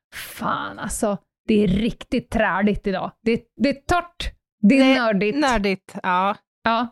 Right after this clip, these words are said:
Speaker 1: Och då sa jag så här: "Jo, jag började läsa ditt
Speaker 2: <clears throat>
Speaker 1: manus, jag slutade läsa för det var ju så jävla
Speaker 2: <laughs>
Speaker 1: torrt och nördigt." Men vi backar inte. Och framförallt så älskar ju våra lyssnare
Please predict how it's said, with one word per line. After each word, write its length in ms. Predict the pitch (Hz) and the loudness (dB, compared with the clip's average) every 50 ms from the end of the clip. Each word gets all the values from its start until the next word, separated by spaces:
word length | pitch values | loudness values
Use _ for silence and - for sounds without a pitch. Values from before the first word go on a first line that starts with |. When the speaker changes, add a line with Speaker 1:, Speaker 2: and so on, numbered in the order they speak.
| _ _ - - - - - - _ _ _ - | _ _ -20 -20 -18 -18 -20 -20 _ _ _ 0
Speaker 1:
Och 120 | 311 302 | 2 2
då 120 | 226 214 - | 2 2 0
sa 180 | - 311 269 | -2 -2 -2
jag 80 | 262 240 | -2 -2
så 60 | 247 | -2
här: 80 | 220 233 | -2 -2
"Jo, 240 | 240 294 302 294 285 | -2 -2 -2 -2 -4
jag 140 | 269 247 | -2 -2
började 380 | 247 311 294 269 254 254 247 294 | -2 -4 -4 -4 -4 -4 -4 -4
läsa 200 | 285 254 208 226 | -4 -4 -2 -2
ditt 200 | 220 220 - 220 | 0 0 2 2
Speaker 2:
<clears throat> 80 | 208 196 | 2 2
Speaker 1:
manus, 280 | 180 202 202 - - _ | 0 -2 -2 -6 -8 _
jag 180 | - 247 233 - | -4 -4 -4 -4
slutade 640 | - - - 277 302 247 208 170 - - 233 214 220 | -4 -2 0 0 2 2 0 0 -2 -2 -4 -4 -2
läsa 380 | 214 208 202 190 151 - 190 | -4 -4 -4 -6 -8 -10 -10
för 100 | 156 - | -8 -4
det 80 | 202 220 | -4 -4
var 160 | 202 208 196 | -4 -4 -6
ju 140 | 190 196 175 | -6 -6 -8
så 240 | - - 214 208 202 | -8 -6 -4 -2 -2
jävla 960 | 196 165 156 165 190 254 262 247 190 160 160 165 175 202 247 294 311 285 214 165 277 880 906 880 831 831 807 | 0 0 0 0 0 0 0 0 -2 -4 -4 -4 -2 0 2 2 2 2 0 -2 -4 -4 -6 -6 -6 -8 -8
Speaker 2:
<laughs> 480 | 784 762 - - - - _ _ _ - | -10 -14 -18 -20 -20 -20 _ _ _ 0
Speaker 1:
torrt 420 | 277 208 156 - _ - - - - _ _ _ _ _ - 269 - _ - 220 - _ _ _ _ _ _ _ _ - 277 | 0 0 0 -4 _ -10 -10 -10 -12 _ _ _ _ _ -10 -10 -8 _ -10 -10 -10 _ _ _ _ _ _ _ _ 0 2
och 80 | 294 269 | 4 4
nördigt." 480 | 247 226 196 185 170 190 196 - - _ _ _ - | 4 4 2 0 -2 -2 -4 -6 -12 _ _ _ 0
Men 340 | 285 349 403 415 392 392 403 440 539 523 - _ _ _ _ _ _ - | 0 0 2 0 -2 -2 0 0 -2 -2 -4 _ _ _ _ _ _ 0
vi 120 | 226 240 | 2 4
backar 340 | 214 311 359 349 - - 247 | 4 2 2 0 -4 -4 -4
inte. 380 | 277 302 285 - 240 247 294 285 _ _ _ _ - | -2 -2 -4 -4 -4 -6 -6 -8 _ _ _ _ -2
Och 180 | 339 339 339 - | -2 -2 -4 -4
framförallt 500 | - 294 277 254 - 269 233 220 220 - | -4 -4 -4 -2 -2 -4 -4 -4 -4 -4
så 120 | 240 233 | -4 -4
älskar 360 | - 233 226 180 - - 196 | -4 -4 -4 -6 -6 -6 -6
ju 40 | 180 | -4
våra 100 | 175 175 | -4 -4
lyssnare 500 | 170 175 170 - - 175 165 156 - - | -4 -4 -4 -4 -4 -6 -6 -6 -8 -10